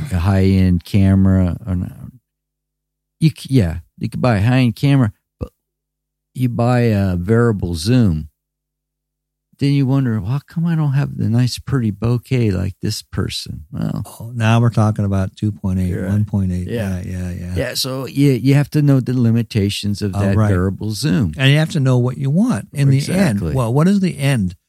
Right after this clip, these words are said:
Speaker 1: Right.
Speaker 2: product? What, what are you trying to produce? And then go find the tool that helps you accom-, best helps you accomplish that.
Speaker 1: Yeah.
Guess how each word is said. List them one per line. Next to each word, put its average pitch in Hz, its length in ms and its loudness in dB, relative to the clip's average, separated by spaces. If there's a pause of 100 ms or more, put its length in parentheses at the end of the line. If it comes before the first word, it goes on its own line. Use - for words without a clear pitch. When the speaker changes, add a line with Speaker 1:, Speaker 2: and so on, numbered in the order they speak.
(100)
Speaker 1:
Right. 92 180 -2
Speaker 2:
product? 98 480 0
What, 131 240 -4
what 151 180 0
are 190 40 2
you 175 160 2
trying 127 280 -4
to 117 60 -2
produce? 123 480 -4 (340)
And 117 100 0
then 131 120 4
go 143 120 2
find 143 300 -4
the 147 60 -2
tool 117 440 0 (360)
that 113 260 -2
helps - 400 -6
you 120 140 0
accom-, 113 340 -4 (160)
best 165 300 0 (120)
helps 92 300 -10
you 104 180 -10 (440)
accomplish 104 720 -6
that. 71 240 -18 (280)
Speaker 1:
Yeah. 147 120 -4